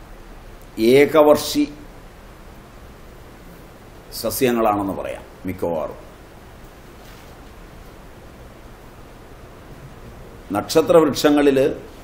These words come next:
മുളയൊഴിച്ചുള്ളതെല്ലാം വൃക്ഷങ്ങളാണ്. മുള തൃണവർഗമാണ്, ബാക്കിയുള്ളതെല്ലാം മരമാകുന്നതാണ്.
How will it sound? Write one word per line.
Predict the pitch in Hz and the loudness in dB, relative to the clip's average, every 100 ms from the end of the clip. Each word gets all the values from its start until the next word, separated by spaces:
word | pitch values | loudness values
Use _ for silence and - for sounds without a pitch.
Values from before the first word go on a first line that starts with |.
| - - 98 | -20 -14 -2
മുളയൊഴിച്ചുള്ളതെല്ലാം | 117 156 170 147 135 165 156 151 143 131 143 | 2 4 6 4 2 0 2 4 4 4 2
വൃക്ഷങ്ങളാണ്. | 139 - - 135 101 71 - - - - - - - - - - - - - - | 0 -4 -6 -6 -4 -6 -12 -20 -20 -20 -20 -20 -20 -20 -20 -20 -20 -20 -18 -4
മുള | 107 120 | 2 4
തൃണവർഗമാണ്, | 135 127 127 123 107 92 67 - - - - - - - - - - - - - - - - - - - - - - - - - - - - - - - - - - - - - - - - - | 4 2 2 2 0 -4 -4 -12 -18 -20 -20 -20 -20 -20 -20 -20 -20 -20 -20 -20 -20 -20 -18 -18 -18 -18 -18 -18 -20 -20 -20 -20 -20 -20 -20 -20 -20 -20 -20 -20 -20 -20 -20 -20 -20 -20 -20 -4
ബാക്കിയുള്ളതെല്ലാം | 107 110 139 135 135 131 143 143 | -2 2 2 4 6 4 4 2
മരമാകുന്നതാണ്. | 123 120 98 92 80 71 67 | 2 0 -2 -4 -6 -12 -14